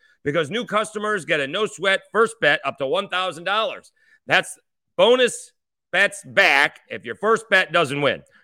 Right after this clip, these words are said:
Just download the FanDuel Sportsbook app. It's safe, secure, and super easy to use. Then you can bet on everything from the money line to point scores and threes drained.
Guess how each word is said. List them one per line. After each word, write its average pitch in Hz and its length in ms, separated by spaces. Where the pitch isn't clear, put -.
Just 170 200
download 220 480
the 185 80
FanDuel 190 500
Sportsbook 170 440
app. 117 340
It's 120 180
safe, 233 240
secure, 190 420
and 143 220
super 156 320
easy 123 200
to 107 80
use. 170 440
Then 220 120
you 262 120
can 190 160
bet 185 220
on 147 280
everything 156 580
from 104 140
the 101 60
money 220 260
line 202 360
to 151 60
point 185 280
scores 175 460
and 120 200
threes 165 380
drained. 120 420